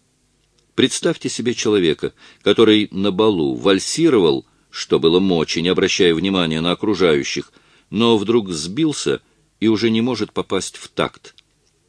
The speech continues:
Он стоит на месте и заносит ногу всякий раз, как начинается новый тур, но уже не в силах уловить ритм, хотя в ушах у него звучит прежняя музыка. Другие танцоры толкают, жмут его,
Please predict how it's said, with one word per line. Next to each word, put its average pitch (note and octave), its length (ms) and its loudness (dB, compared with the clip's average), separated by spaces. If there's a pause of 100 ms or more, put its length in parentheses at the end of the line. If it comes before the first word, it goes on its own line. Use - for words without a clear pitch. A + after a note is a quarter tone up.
(400)
Он A#2+ 180 2
стоит C#3 460 0
на E2+ 120 -2
месте D#2+ 460 -2 (240)
и G#2 120 2
заносит A2+ 600 0
ногу A#2 320 0
всякий G#2+ 400 0
раз, G#2+ 260 2
как - 200 -4
начинается A2 640 -4
новый A2+ 320 0
тур, E3+ 360 0 (300)
но G#2+ 260 2
уже A2 240 2
не G#2+ 140 0
в - 80 -6
силах D3 560 0
уловить A2 480 0
ритм, F#2 400 -2 (240)
хотя F#2 480 2
в C#2 120 -2
ушах - 400 -4
у D3 40 -4
него B2 240 -2
звучит E2+ 520 -6
прежняя D#2 480 -2
музыка. C2 460 -12 (800)
Другие C#3 500 0
танцоры E2 600 -2
толкают, C3+ 720 -4 (240)
жмут G2 440 -4
его, B2+ 300 0